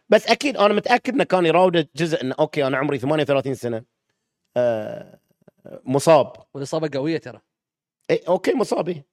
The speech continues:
Speaker 2: فيحتاج ريكفري، خلينا نقول أكثر، أقل شيء مثل ما طلعت أمس، شهرين لثلاث شهور.
Speaker 1: أوكي، فأكيد راوده فكرة، راودته فكرة الاعتزال. أنا ما أعتقد إنه هو بيعتزل. واحد، لأنه هو البلاير أوبشن ما-،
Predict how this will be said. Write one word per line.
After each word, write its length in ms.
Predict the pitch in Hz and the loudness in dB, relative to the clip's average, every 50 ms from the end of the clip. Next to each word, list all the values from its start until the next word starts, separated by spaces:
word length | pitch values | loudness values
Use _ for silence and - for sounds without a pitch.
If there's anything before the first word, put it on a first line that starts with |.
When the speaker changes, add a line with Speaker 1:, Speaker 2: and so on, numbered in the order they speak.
| _ _ _ | _ _ _
Speaker 2:
فيحتاج 480 | - - 147 147 139 - 185 180 165 156 | -10 -6 -6 -6 -4 -2 -2 -4 -2 -4
ريكفري، 380 | 165 - - 175 170 170 180 170 | -6 -2 -2 -2 0 0 -2 -2
خلينا 180 | 165 156 156 | -2 -4 -4
نقول 200 | 156 156 170 165 | -4 -4 -2 -2
أكثر، 300 | 156 156 - 175 165 170 | -2 -2 -2 -4 -4 -4
أقل 200 | 143 123 175 165 | -4 -6 -6 -6
شيء 300 | - - 180 165 156 143 | -4 -4 -4 -2 -2 -4
مثل 360 | 127 120 131 143 143 - 156 | -6 -8 -10 -10 -8 -8 -6
ما 120 | 143 143 143 | -4 -4 -4
طلعت 280 | 151 156 143 147 - | -2 -2 -4 -4 -4
أمس، 440 | 156 151 180 220 226 - - - - - - 143 | -4 -6 -6 -6 -6 -10 -14 -16 -16 -16 -18 -16
شهرين 360 | - - - 147 143 175 180 160 | -10 -4 -2 -2 -2 -2 -4 -4
لثلاث 240 | - 160 139 - | -4 -6 -6 -6
شهور. 320 | 160 - - 160 143 123 - - | -8 -8 -6 -6 -6 -6 -2 0
Speaker 1:
أوكي، 300 | 156 175 - - 214 170 | 0 0 2 0 -2 0
فأكيد 500 | - 165 175 - 175 - - 277 240 190 | 2 2 2 2 0 0 0 -4 0 4
راوده 360 | 185 180 185 214 214 180 170 | 6 6 8 8 6 6 4
فكرة، 260 | 143 156 - - 147 _ - - | 0 -2 -6 -6 -8 _ -4 -2
راودته 480 | 151 156 156 165 180 196 185 - - 165 | 0 2 2 4 2 2 0 0 -4 -6
فكرة 260 | - 135 - 156 143 - | -6 -4 -2 -2 -2 -2
الاعتزال. 440 | 139 120 - - 131 135 180 220 - _ - - - _ _ - | -2 -6 -4 -4 0 2 2 0 0 _ -20 -20 -20 _ _ 2
أنا 100 | 156 160 | 2 4
ما 100 | 175 190 | 4 2
أعتقد 240 | 175 156 - 143 151 | 0 0 -2 -4 -4
إنه 180 | 151 147 151 143 | -2 0 0 0
هو 140 | 147 147 | 0 0
بيعتزل. 460 | 135 131 117 117 - 147 139 175 247 - _ _ _ _ _ _ - | 0 -2 -4 -6 -6 -4 -2 -2 -4 -4 _ _ _ _ _ _ 0
واحد، 400 | 131 151 180 185 - 165 156 131 | 4 8 8 8 8 6 4 4
لأنه 240 | 139 147 151 160 160 | 4 2 4 4 4
هو 300 | 147 151 156 151 147 135 | 4 6 6 6 6 4
البلاير 600 | 120 143 143 139 139 131 - - 175 185 180 175 | 2 0 0 0 -2 -2 0 4 6 6 8 6
أوبشن 340 | 165 165 160 147 - - 151 | 6 4 2 0 0 -2 0
ما-، 160 | 139 147 156 | 0 0 -2